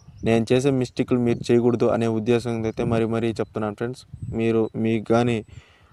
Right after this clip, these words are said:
నాలెడ్జ్గా ఒక ట్వంటీ పర్సెంట్ కానీ కోళ్ళ ఫీల్డ్‌లో నాలెడ్జ్ ఉంటే ఖచ్చితంగా డబ్బులు ఎక్కువైనా పర్లేదు ఫ్రెండ్స్, బ్రీడింగ్ యూనిట్ తీసుకో-, తీసుకోవడం చాలా బెస్ట్. దానివల్ల అయితే సగం కష్టమైతే తప్పుతుంది మ-, మనకు. త్వరగా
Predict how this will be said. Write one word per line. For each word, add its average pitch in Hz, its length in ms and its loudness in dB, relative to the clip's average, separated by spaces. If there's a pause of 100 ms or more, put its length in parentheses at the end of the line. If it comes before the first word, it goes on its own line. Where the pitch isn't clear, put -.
(320)
నాలెడ్జ్గా 113 500 6
ఒక - 120 -6
ట్వంటీ 113 300 2
పర్సెంట్ 117 340 0
కానీ 113 240 0
కోళ్ళ 113 220 6
ఫీల్డ్‌లో 110 280 2
నాలెడ్జ్ 110 360 0
ఉంటే 104 140 -2 (120)
ఖచ్చితంగా 120 380 0 (100)
డబ్బులు 113 300 4
ఎక్కువైనా 113 360 0
పర్లేదు 107 320 -2
ఫ్రెండ్స్, 120 240 -8 (200)
బ్రీడింగ్ 120 380 0
యూనిట్ 110 280 -4
తీసుకో-, 110 320 -4 (180)
తీసుకోవడం 113 420 -2 (260)
చాలా 113 180 0 (100)
బెస్ట్. 107 220 -4 (1500)
దానివల్ల 117 480 6
అయితే 127 180 4 (800)
సగం 113 260 4 (160)
కష్టమైతే 120 520 2
తప్పుతుంది 110 460 0
మ-, - 100 -10 (160)
మనకు. 110 280 0 (580)
త్వరగా 120 320 6